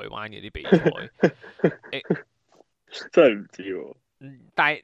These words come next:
Speaker 1: 但係 from 我好有限嘅認識，即係基於亞洲星光大道係叫做抄或者 inspired by 嗰陣時嘅星光大道啦，應該就係啲正路啲嘅，
Speaker 2: 嗯。
Speaker 1: 真係歌唱比賽噉樣咯。咁 whereas
Speaker 2: 係。
Speaker 1: 全民造星就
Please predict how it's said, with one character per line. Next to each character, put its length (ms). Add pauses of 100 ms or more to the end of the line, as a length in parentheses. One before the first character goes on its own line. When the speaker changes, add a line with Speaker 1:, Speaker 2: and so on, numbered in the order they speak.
(120)
Speaker 1:
但 160
係 20
from 400
我 160
好 140
有 160
限 580
嘅 140
認 200
識， 120
即 100
係 60
基 320
於 200 (120)
亞 140
洲 120
星 160
光 160
大 220
道 140
係 300 (300)
叫 200
做 200
抄 240 (640)
或 120
者 100
inspired 720
by 260
嗰 180
陣 120 (120)
時 60
嘅 120
星 140
光 200
大 180
道 140
啦， 280 (320)
應 160
該 160
就 120
係 60
啲 140
正 300
路 240
啲 40
嘅， 520
Speaker 2:
嗯。 20 (120)
Speaker 1:
真 160
係 140
歌 200
唱 180
比 180
賽 120
噉 180 (140)
樣 140
咯。 220 (1080)
咁 320
whereas 640
Speaker 2:
係。 220
Speaker 1:
全 100
民 160
造 220
星 240
就 100